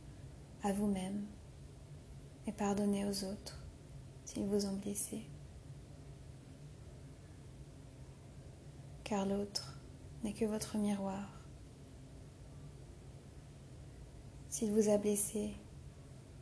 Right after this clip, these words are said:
c'est que peut-être vous avez été blessant. S'il vous a blessé par ses paroles,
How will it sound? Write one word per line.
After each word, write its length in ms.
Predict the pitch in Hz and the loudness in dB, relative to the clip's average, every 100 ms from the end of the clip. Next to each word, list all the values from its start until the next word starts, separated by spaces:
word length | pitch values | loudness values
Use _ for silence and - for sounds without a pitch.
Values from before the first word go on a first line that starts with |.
| - - - - | -12 -12 -12 -8
c'est 140 | - | -2
que 120 | - | 0
peut-être 480 | 208 202 196 190 - - | 4 4 6 2 0 -2
vous 140 | 196 | 2
avez 220 | 196 202 | 4 6
été 220 | 202 202 214 | 6 6 4
blessant. 520 | 196 202 202 190 208 - - - - - - - - - - - - - - - - - - - - - - - - - - - - - - - - - - - - - - - - - - - - - - - | 4 4 2 0 -2 -6 -10 -10 -12 -12 -12 -12 -12 -12 -10 -12 -12 -12 -12 -12 -12 -12 -12 -12 -12 -12 -12 -12 -12 -12 -12 -12 -12 -12 -12 -10 -12 -12 -12 -12 -10 -10 -10 -10 -10 -10 -10 -10 -10 -10 -8 -8
S'il 180 | - 196 | 0 4
vous 200 | 190 196 | 6 4
a 80 | |
blessé 360 | 190 196 - 208 | 4 4 6 4
par 160 | 208 208 | 2 0
ses 160 | - | 0
paroles, 500 | 214 190 190 185 202 | 2 2 4 2 2